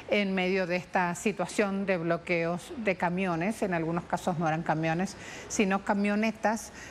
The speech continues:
de estas personas que tienen grandes extensiones de tierra y pretenden continuar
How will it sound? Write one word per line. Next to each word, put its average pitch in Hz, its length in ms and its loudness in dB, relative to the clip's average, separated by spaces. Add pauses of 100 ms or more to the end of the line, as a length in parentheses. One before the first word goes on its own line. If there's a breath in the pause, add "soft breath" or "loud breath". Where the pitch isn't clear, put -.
(120)
de 185 420 4
estas 226 220 0
personas 208 480 0
que 180 120 0
tienen 170 280 0
grandes 196 420 0
extensiones 196 560 0
de 214 140 0
tierra 220 320 0
y 240 40 -2
pretenden 180 540 0
continuar 180 720 0